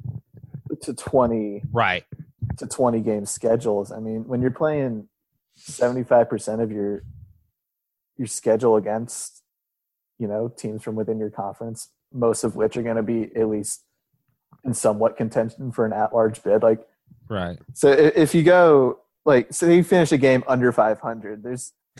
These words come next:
Speaker 1: there could have been a point in the season where you, you know, maybe you lose on a buzzer beater, or maybe, um, something fluky happens. Like, I,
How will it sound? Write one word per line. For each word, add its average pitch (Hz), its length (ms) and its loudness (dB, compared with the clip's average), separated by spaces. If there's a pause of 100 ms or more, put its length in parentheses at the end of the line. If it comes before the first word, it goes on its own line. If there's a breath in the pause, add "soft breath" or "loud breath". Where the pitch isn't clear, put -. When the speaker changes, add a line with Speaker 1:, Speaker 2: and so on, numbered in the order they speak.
Speaker 1:
there 147 100 -2
could 175 140 2
have 160 100 2
been 151 160 4
a 127 60 2
point 123 380 -2 (420)
in 135 140 0
the 120 80 0
season 117 420 -2
where 113 140 2
you, 113 360 -4 (840)
you 131 80 -6
know, 117 120 -2
maybe 117 200 -2
you 127 120 0
lose 120 140 -2
on 113 120 -2
a - 20 -6
buzzer 107 360 -4
beater, 104 380 -14
or 117 60 -14
maybe, 110 640 -10 (640)
um, 104 400 -2 (560)
something 254 340 -8
fluky 120 420 -6
happens. 101 520 -14
Like, 98 220 -18 (880)
I, 143 100 2